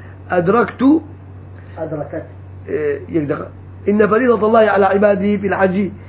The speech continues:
Speaker 1: إيه، لكن أدركت؟ لا، أدركت. آه، أدركت. أدركت أبي شيخا كبيرا، أدركت أبي شيخا كبيرا. كانت اللي كده يتن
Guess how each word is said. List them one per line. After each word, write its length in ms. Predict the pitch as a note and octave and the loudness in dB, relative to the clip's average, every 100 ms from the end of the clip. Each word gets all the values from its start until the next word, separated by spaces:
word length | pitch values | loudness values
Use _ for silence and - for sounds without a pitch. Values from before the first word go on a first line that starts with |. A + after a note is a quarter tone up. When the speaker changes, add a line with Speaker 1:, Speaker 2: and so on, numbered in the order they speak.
| - - - - - | -18 -20 -18 -18 -8
Speaker 1:
إيه، 340 | D3+ D3 C#3 C3+ - - - - - - - | -4 -2 -2 -4 -10 -20 -18 -18 -18 -16 -4
لكن 340 | E3 D#3+ E3+ | -2 -2 -2
أدركت؟ 360 | F3+ F3 - - - - - | -2 -2 -4 -10 -10 -18 -10
لا، 280 | F3 G3 - | -6 -4 -2
أدركت. 340 | F#3 E3+ - - G#3 | -2 -2 -4 -6 -2
آه، 140 | F3+ | 0
أدركت. 260 | D3 C3+ A#2+ - - - - - - - - - - | 0 -6 -10 -16 -18 -20 -20 -20 -20 -20 -20 -4 2
أدركت 480 | B3+ A3+ G#3 G3+ | 2 2 0 0
أبي 220 | - A#3 F#3+ | 0 0 2
شيخا 240 | A3 A3 | 2 2
كبيرا، 520 | F#3+ G3+ F3+ D3 C3 - - - - - - - | 0 2 2 2 -2 -8 -20 -20 -20 -20 -18 0
أدركت 420 | G#3+ G3+ G3 F3 | 2 2 2 -2
أبي 140 | G#3 G#3+ | -2 0
شيخا 240 | G#3 G3 | 2 2
كبيرا. 440 | F#3+ E3+ D3+ C3+ A#2 - - - | 0 0 -2 -4 -6 -12 -14 -2
كانت 160 | D#3+ G3+ | 0 2
اللي 160 | B3+ | 0
كده 180 | A3+ G#3+ | 2 2
يتن 280 | G3 A3 | 2 0